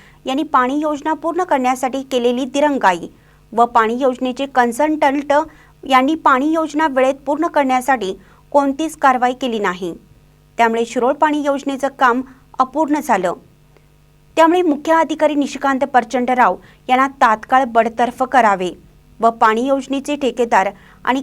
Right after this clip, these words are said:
कन्सल्टंट यांना काळ्या यादीत टाकून त्यांच्याकडून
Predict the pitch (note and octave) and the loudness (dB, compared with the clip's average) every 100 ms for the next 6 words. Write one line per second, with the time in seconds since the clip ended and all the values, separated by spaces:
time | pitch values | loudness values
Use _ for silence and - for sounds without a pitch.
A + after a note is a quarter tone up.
0 | C4+ B3 A#3+ D4+ D#4 D4+ C#4+ C4+ G3+ - | 0 0 2 0 2 2 2 2 2 2
1 | B3 B3 C4+ - A#3+ A#3 C#4 C4+ C4 C4 | -2 -2 -4 2 4 4 2 2 0 -4
2 | - A#3+ A3+ G#3 G3 A3+ A#3 C4+ B3 G#3 | 0 0 -2 -4 -2 -2 -2 -4 -4 -4